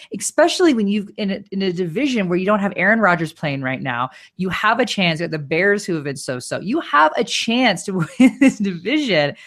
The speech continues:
Don't mess it up. Don't do it.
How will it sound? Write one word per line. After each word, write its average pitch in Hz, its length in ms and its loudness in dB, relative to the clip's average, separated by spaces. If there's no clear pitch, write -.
Don't 262 340 6
mess 214 340 0
it - 160 -2
up. - 400 0
Don't 302 220 -2
do 392 180 2
it. 139 280 0